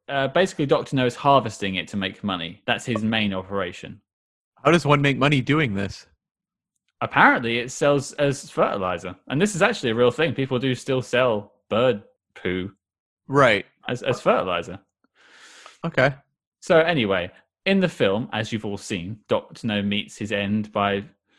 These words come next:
Speaker 1: being boiled alive in water.
Speaker 2: Horrible. What a horrible death. Like, that might be among the worst Bond villain deaths. Like, yikes.
Speaker 1: He gets a sort of T two ending, basically.
Speaker 2: Yeah, he doesn't give a thumbs up, though.
Speaker 1: I,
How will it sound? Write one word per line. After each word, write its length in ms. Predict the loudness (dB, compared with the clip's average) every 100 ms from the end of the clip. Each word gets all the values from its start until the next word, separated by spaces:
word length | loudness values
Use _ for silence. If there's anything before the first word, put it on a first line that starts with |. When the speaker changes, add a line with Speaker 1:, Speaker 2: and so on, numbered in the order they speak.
| _ _ _
Speaker 1:
being 260 | -4 -2 -2
boiled 440 | 0 0 2 2
alive 340 | 2 2 2 2
in 140 | -2
water. 500 | 0 0 0 -6 -10 -12 _ _ _
Speaker 2:
Horrible. 580 | -10 0 4 4 2 0
What 160 | 4 4
a 60 |
horrible 600 | 4 2 4 4 4 2
death. 400 | 2 4 2 2
Like, 180 | -2 0
that 120 | 2
might 180 | 2 2
be 120 | 2 -2
among 300 | 0 -4 -6
the 100 | -8
worst 420 | -6 -6 -6 -6
Bond 380 | -2 0 -2 -6
villain 460 | -6 -4 -2 -4
deaths. 380 | -4 -2 -2 -2
Like, 180 | -4 -4 _ _ -16
yikes. 540 | -4 -2 -2 -4 -20 -20 _ _ _ _ -4
Speaker 1:
He 80 |
gets 180 | 4 4 4
a 40 |
sort 180 | 2 0
of 60 | 0
T 180 | -2 -2
two 300 | 0 0 2
ending, 420 | 2 0 -4 -6 -6
basically. 580 | -4 -4 -6 -6 -6 -8 _ _ _
Speaker 2:
Yeah, 140 | 2
he 40 | 2
doesn't 200 | 2 0
give 100 | -2
a 60 | 0
thumbs 280 | 0 0
up, 200 | -2 -2
though. 160 | -2 -4 -6 _ _ -20 -20 _
Speaker 1:
I, 100 | -16